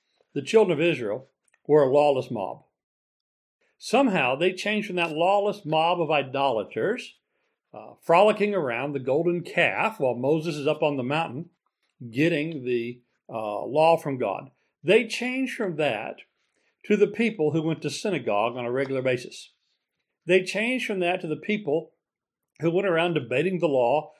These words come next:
in their daily life. They, they changed from, uh, those, uh, unrestrained idolaters to a people of the book. And so it was because there was transgressions there, and those transgressions needed to be limited,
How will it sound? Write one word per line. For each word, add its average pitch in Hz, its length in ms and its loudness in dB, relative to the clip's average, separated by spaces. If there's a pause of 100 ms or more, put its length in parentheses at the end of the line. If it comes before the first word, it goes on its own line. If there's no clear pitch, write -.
(160)
in 165 160 0
their 147 160 2
daily 131 280 0
life. - 440 -6 (460)
They, 165 160 4
they 170 160 2
changed 220 600 -4
from, 160 440 -2 (420)
uh, 135 240 -4
those, 180 420 4 (100)
uh, 143 600 2 (340)
unrestrained 190 800 0
idolaters 147 800 0 (720)
to 170 180 4
a 151 120 0
people 202 500 -2
of 143 260 -2
the 131 80 -2
book. 117 300 -4 (920)
And 165 140 -2
so 220 180 6
it 180 120 6
was 170 120 0
because 214 340 -2
there 196 100 2
was 175 120 0
transgressions 143 880 -2
there, 110 360 -2 (560)
and 170 140 0
those 180 140 4
transgressions 185 720 0
needed 185 240 0
to 160 80 -4
be 147 120 0
limited, 135 640 -2